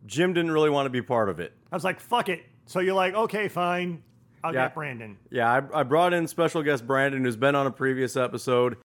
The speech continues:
Speaker 1: We recorded it. Didn't turn out the best. Decided, you know what? Let's try again. Let's get a little more organized. Let's go through it a little bit better.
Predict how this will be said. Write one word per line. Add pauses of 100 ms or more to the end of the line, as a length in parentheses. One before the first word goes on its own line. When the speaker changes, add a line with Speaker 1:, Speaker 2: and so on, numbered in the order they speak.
(160)
Speaker 1:
We
recorded
it. (640)
Didn't
turn
out
the
best. (460)
Decided, (520)
you
know
what?
Let's
try
again.
Let's
get
a
little
more
organized.
Let's
go
through
it
a
little
bit
better.